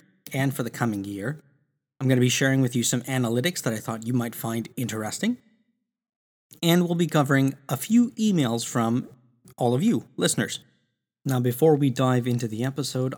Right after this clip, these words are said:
I also wanted to again say thank you to all of you who've inquired how my wife is doing. Her strength is returning slowly but surely. She is in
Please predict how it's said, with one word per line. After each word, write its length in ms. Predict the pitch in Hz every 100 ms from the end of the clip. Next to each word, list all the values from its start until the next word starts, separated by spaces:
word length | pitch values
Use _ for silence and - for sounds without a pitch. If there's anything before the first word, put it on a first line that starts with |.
| -
I 60 |
also 320 | 113 131 135 165
wanted 220 | 147 135
to 80 | 123
again 300 | 120 127 123
say 180 | -
thank 360 | 107 - 139 131
you 120 | 151
to 180 | - 143 -
all 260 | 151 147
of 140 | 147 123
you 260 | 113 113 113 - - -
who've 140 | 147 131
inquired 580 | 123 - 127 120 120
how 160 | - 120
my 160 | 113 107
wife 400 | 107 123 127 -
is 160 | 113 101
doing. 400 | - 151 151 143 - - - - 135
Her 80 |
strength 440 | 131 - 123 123 - -
is 220 | 123 107
returning 640 | 107 - 127 127 123 127 -
slowly 500 | - 139 143 147 147
but 180 | 131 -
surely. 540 | - 135 131 127 123 - -
She 220 | - 123 117
is 100 | 110
in 200 | 107